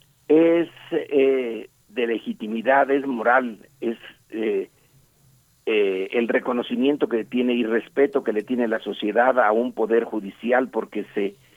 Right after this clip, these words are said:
ha mostrado capaz de impartir realmente justicia en momentos difíciles y que el, la ciudadanía reconoce ese valor. Pero cuando tenemos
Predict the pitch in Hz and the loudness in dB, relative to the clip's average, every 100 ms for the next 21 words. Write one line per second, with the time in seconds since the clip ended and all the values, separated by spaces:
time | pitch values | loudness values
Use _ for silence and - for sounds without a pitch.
0 | _ _ _ _ 117 135 135 120 - - | _ _ _ _ 4 6 4 -2 -2 4
1 | 127 135 127 113 - 123 135 120 120 110 | 6 6 2 0 0 2 4 2 -2 -2
2 | 101 - 127 131 117 - 120 143 185 143 | -4 -4 -2 -2 -2 -6 0 2 2 0
3 | 147 143 147 123 117 _ _ _ 113 - | -4 -2 -2 -2 -8 _ _ _ -12 -6
4 | 143 135 - 127 120 - _ _ _ _ | -4 -4 0 0 0 -6 _ _ _ _
5 | - 123 127 120 120 139 135 135 104 101 | 0 2 2 0 0 -2 0 -2 -2 -6
6 | 127 127 131 120 120 - - 135 - 143 | -4 -4 -2 0 0 -4 -4 -4 4 6
7 | 139 143 131 123 120 - - _ _ 120 | 6 4 2 2 -4 -6 -14 _ _ 0
8 | 127 - 127 123 123 139 156 147 135 - | 0 0 0 2 2 0 0 0 -2 -2
9 | 131 165 190 185 143 120 113 123 104 104 | 0 2 2 0 -4 -4 -4 -4 -4 -2
10 | 107 104 _ _ _ _ _ - 170 160 | -4 -6 _ _ _ _ _ 2 4 4
11 | 151 143 139 156 175 226 220 | 4 2 0 0 0 0 -2